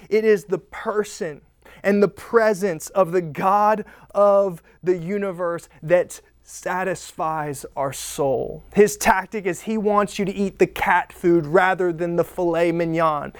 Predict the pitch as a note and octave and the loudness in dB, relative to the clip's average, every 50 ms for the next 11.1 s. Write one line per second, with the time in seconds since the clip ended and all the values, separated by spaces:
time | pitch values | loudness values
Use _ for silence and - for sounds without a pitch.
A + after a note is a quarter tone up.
0 | - - - A3+ A3 G3+ G#3+ A3 G3+ - - A3+ G#3 - - - - - - - | -10 -2 2 4 6 6 6 4 4 2 2 2 2 2 0 -6 -20 -14 -6 -2
1 | G3+ A3 G#3 G3+ G#3+ G#3 G#3 - - - G#3 G3+ G3 F#3+ G3 G3 F#3 E3+ E3+ E3+ | 0 2 2 2 2 0 -2 -2 -4 -2 -2 -2 0 0 -2 0 2 2 0 0
2 | - - - - F3 G3+ G3 F#3+ G3 E3 - G3+ G3+ F#3 F#3+ G#3 G3+ G3 G3+ G3+ | -2 -8 -4 2 2 2 4 2 -6 -4 -2 0 2 4 6 6 6 6 4 2
3 | G3 F#3+ F#3+ G3+ G3 G3 G3 F#3+ F#3 E3 F#3+ F#3 F#3 F3+ F3 - - G#3 G3+ G3 | 0 0 0 2 2 2 2 2 2 2 0 0 0 0 -4 -6 -2 2 2 2
4 | F#3 F3 F#3 F#3+ G#3 G3 G3+ G3+ F#3 F3+ - F3+ F3 F3 E3+ - - G3+ F#3 F#3 | 4 4 2 2 2 0 0 -2 -2 -4 -4 -4 -4 -4 -4 -4 -6 -4 -4 -4
5 | D3+ C#3 C#3+ D#3 - - - - - F#3 D#3+ - - - - - D3+ C3+ C3 C3 | -4 -4 -6 -8 -8 -8 -10 -8 -4 -4 -4 -4 -6 -12 -8 -6 -6 -4 -6 -8
6 | C3+ C#3+ E3 - _ _ _ _ _ _ _ _ - _ _ _ _ - - - | -10 -12 -16 -20 _ _ _ _ _ _ _ _ -20 _ _ _ _ -20 -20 -20
7 | _ - - - - - - - - F3+ G#3 G3 - G#3+ G3 F#3 F3 D3 D3 D#3 | _ -20 -20 -20 -20 -20 -12 -2 4 6 6 6 6 4 4 4 4 2 -2 -6
8 | F3 E3+ - F3 F3+ F3 F3 E3+ E3+ D#3+ D#3+ D3+ D3+ C#3+ - - - - - - | -6 -6 0 2 4 4 4 4 2 0 0 -2 -2 -2 -4 -8 -8 -8 -8 -6
9 | - - - - E3+ D#3+ D#3+ D#3 C#3+ C#3 C3+ C3 - G3+ F#3+ - - A3+ A3+ G#3+ | -6 -6 -4 -2 -2 0 0 0 -2 -2 -2 0 4 4 4 4 4 4 4 4
10 | G#3 F#3 - G3 - - - G3 F3+ D#3+ E3 F#3+ G3 G3 - - - F#3+ F3+ E3+ | 2 -2 -2 -4 -6 -2 -2 -2 -2 0 0 0 0 0 -4 -6 -6 -2 0 0
11 | D#3+ | 0